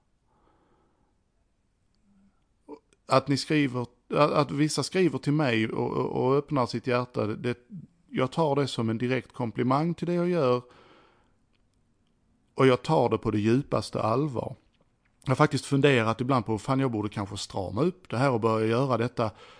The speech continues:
mer seriöst och lite bättre grejer, alltså inspelningsgrejer och skriva manus och sånt. Men då skulle jag samtidigt rycka bort allt av det som jag själv tycker är lite roligt med det. Och jag skulle ju inte kunna sitta och skratta hejdlöst åt indianerna och så vidare, för det får man ju klippa bort.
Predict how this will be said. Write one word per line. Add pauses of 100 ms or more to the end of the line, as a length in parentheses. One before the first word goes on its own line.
mer
seriöst
och (320)
lite
bättre
grejer,
alltså
inspelningsgrejer
och
skriva
manus
och
sånt. (720)
Men
då
skulle
jag
samtidigt
rycka
bort
allt
av
det
som
jag
själv
tycker
är
lite
roligt
med
det.
Och
jag
skulle
ju
inte
kunna
sitta
och
skratta
hejdlöst
åt
indianerna
och
så
vidare,
för
det
får
man
ju
klippa
bort.